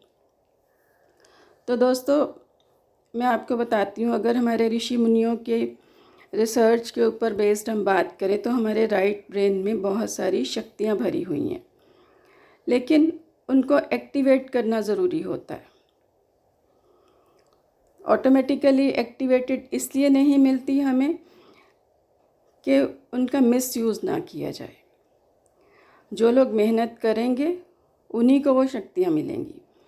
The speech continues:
तो अनुलोम विलोम करने से हमारा लेफ्ट ब्रेन और राइट ब्रेन दोनों एक्टिवेट हो जाते हैं। जब हम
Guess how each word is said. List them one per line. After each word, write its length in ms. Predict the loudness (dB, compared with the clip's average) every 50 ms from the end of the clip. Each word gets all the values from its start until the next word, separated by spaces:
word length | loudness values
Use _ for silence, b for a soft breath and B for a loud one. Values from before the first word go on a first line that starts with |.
| b b b b b b b _ -6
तो 80 | -4
अनुलोम 560 | -2 0 2 2 2 2 2 4 4 4 4 4
विलोम 340 | 4 4 4 4 4 2 0
करने 340 | 0 -2 -2 -2 -2 -4 -4
से 160 | -4 -6 -4
हमारा 460 | -4 -2 -2 0 0 0 0 0 -2 -4 -8 -12 _ _ b b b b b b b b b b b b -2
लेफ्ट 320 | 0 0 0 0 -2 -6 -14 _ -2
ब्रेन 420 | 0 2 4 6 6 4 4 0 -6 -18 -20 _ _ -6
और 120 | -6 -4
राइट 400 | -2 -2 0 0 0 -2 -4 -8 _
ब्रेन 260 | -12 -10 -10 -10 -12 -18 _ _ _ _ _ _ _ _ _ _ _ _ _ _ _ _ _ -6
दोनों 420 | 0 2 4 4 4 4 2 2 -2 -4 -6 -10 _ _ _ _ b b b b b b b b b
एक्टिवेट 500 | -12 -12 -8 -6 -4 -2 -2 -2 -2 -2
हो 120 | -2 -2
जाते 420 | -2 -2 -4 -8 -8 -10 _ -18 -18
हैं। 120 | -18 -18 -20 _ _ _ _ _ _ _ _ _ _ _ _ _ _ _ _ _ _ _ _ _ _ _ _ _ _ _ _ _ _ _ _ _ _ _ _ b b b b b b b b _ _ _ _ _ _ _ _ _ -6
जब 280 | -2 0 0 2 2
हम 160 | 2 2 2